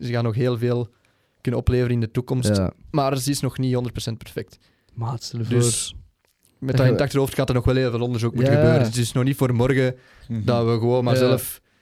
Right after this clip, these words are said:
Speaker 1: iets gaan aanpassen bij onszelf,
Speaker 2: Allee.
Speaker 1: dat we maar willen. Eh,
Speaker 2: Ja,
Speaker 1: dus,
Speaker 2: hè?
Speaker 1: eh, op dat vlak.
Speaker 2: Ik zou graag, eh, nog een
Speaker 1: Ja.
Speaker 2: paar ogen op mijn rug hebben, zo, eh,
Speaker 1: <laughs>
Speaker 2: zo geestig, hè? Oké.
Speaker 3: Ja, we, we hebben het daar dus, daar net al even over
Speaker 2: Eh.
Speaker 3: gehad, maar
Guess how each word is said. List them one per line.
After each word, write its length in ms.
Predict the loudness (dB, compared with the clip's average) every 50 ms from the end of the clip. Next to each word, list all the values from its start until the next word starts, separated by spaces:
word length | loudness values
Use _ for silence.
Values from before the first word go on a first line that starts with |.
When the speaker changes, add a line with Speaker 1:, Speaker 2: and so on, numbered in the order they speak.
| _ _
Speaker 1:
iets 200 | -6 -6 -4 -2
gaan 140 | -2 0 0
aanpassen 340 | 0 0 -2 -2 -2 -2 0
bij 80 | 0
onszelf, 280 | 0 0 2 2 4 4
Speaker 2:
Allee. 100 | 4 4
Speaker 1:
dat 100 | 4 2
we 60 | 2 2
maar 220 | 0 0 0 0
willen. 320 | 2 2 2 0 0 0
Eh, 120 | 0 2 2
Speaker 2:
Ja, 80 | 4
Speaker 1:
dus, 220 | 4 4 4 4 2
Speaker 2:
hè? 160 | 2 0 -2
Speaker 1:
eh, 320 | -4 -6 -8 -8 -10 -12 -14 -12
op 100 | -4 -4
dat 120 | -4 -2
vlak. 220 | 0 -2 -2 -2 -6
Speaker 2:
Ik 380 | -14 -20 _ _ _ _ -2
zou 200 | 0 2 2 2
graag, 520 | 2 2 2 2 2 2 2 2 2 2 2
eh, 60 | 2
nog 100 | 4 4
een 60 | 4
Speaker 1:
Ja. 60 | 4
Speaker 2:
paar 180 | 4 4 4 4
ogen 200 | 4 4 2 2
op 80 | 2 2
mijn 180 | 2 2 2
rug 120 | 2 2 2
hebben, 220 | 2 2 2 2
zo, 140 | 2 2 2
eh, 160 | 2 2 0 0 -2 -4
Speaker 1:
<laughs> 160 | -6 -8 -6
Speaker 2:
zo 180 | -4 -2 0 0
geestig, 420 | 0 0 0 -2 -2 -2 -2 -4 -4 -4 -4 -6 -8 -14 -16 -10 -6
hè? 60 | -6
Oké. 160 | -6 -2 0 0
Speaker 3:
Ja, 100 | 0 0 0 -2 0 0
we, 60 | 0 0
we 60 | 0
hebben 180 | 0 0 0 -2
het 120 | -2 -2
daar 220 | -2 -2 -2 -2 -4
dus, 260 | -6 -8 -8 -12 -14 _
daar 240 | -6 -6 -4 -2
net 160 | -4 -4 -2 -2
al 140 | -2 -2
even 200 | -2 -2 -2 0
over 220 | 0 0 0 -2 -2
Speaker 2:
Eh. 60 | -2
Speaker 3:
gehad, 320 | -2 -2 -2 -2 -4 -4 -2
maar 220 | -2 -4 -4 -4